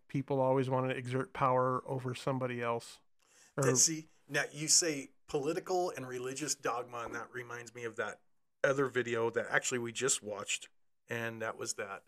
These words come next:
Speaker 2: uh, Project Blue Book nineteen sixty-four
Speaker 1: Mm-hmm.
Speaker 2: video, which I don't think that that one was real. That's the,
Speaker 1: No.
Speaker 2: for you guys that don't know, check it out on, on YouTube, um,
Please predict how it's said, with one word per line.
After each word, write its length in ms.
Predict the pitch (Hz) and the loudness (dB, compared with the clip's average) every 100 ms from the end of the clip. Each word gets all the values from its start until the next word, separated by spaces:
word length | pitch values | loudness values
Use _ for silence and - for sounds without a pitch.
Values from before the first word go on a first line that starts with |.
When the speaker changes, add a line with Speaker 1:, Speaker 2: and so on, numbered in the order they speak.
| - | -12
Speaker 2:
uh, 100 | 113 92 _ | -12 -12 _
Project 460 | - 120 117 104 - | -6 -4 -6 -12 -12
Blue 140 | 123 | -14
Book 240 | 117 117 - _ _ | -12 -14 -14 _ _
nineteen 360 | 117 - 131 123 | -10 -10 -10 -6
sixty-four 640 | - 135 - 123 - 165 143 127 | -4 -6 -10 -12 -8 -2 0 2
Speaker 1:
Mm-hmm. 100 | 165 | 0
Speaker 2:
video, 400 | 190 110 208 208 _ _ _ _ _ _ | -2 -6 -10 -14 _ _ _ _ _ _
which 240 | 127 127 - - - | -8 -8 -12 -20 0
I 100 | 131 | 0
don't 320 | 135 156 165 | 6 4 4
think 240 | - 135 - | -2 -4 -4
that 120 | - | 0
that 200 | 123 113 | 2 2
one 140 | 127 123 | -2 -6
was 140 | 113 | -8
real. 340 | 113 110 107 - _ - | -6 -4 -6 -10 _ -4
That's 240 | 120 - | -2 0
the, 120 | - | 0
Speaker 1:
No. 300 | 131 120 117 - | 2 0 -2 -6
Speaker 2:
for 220 | - 147 | -6 -4
you 140 | 131 131 | -4 -2
guys 260 | 123 120 | 0 0
that 160 | 120 117 | -2 -4
don't 180 | 123 120 | -6 -4
know, 280 | 123 117 - - - _ _ | -6 -6 -10 -20 -20 _ _
check 240 | - 120 | 2 2
it 60 | 117 | 4
out 240 | 113 104 - | 2 2 -2
on, 200 | 117 107 107 - _ _ - | -6 -6 -10 -20 _ _ -12
on 200 | 101 98 | -10 -10
YouTube, 580 | 104 113 - 110 110 - 113 | -12 -12 -10 -10 -12 -14 -12
um, 100 | 101 | -10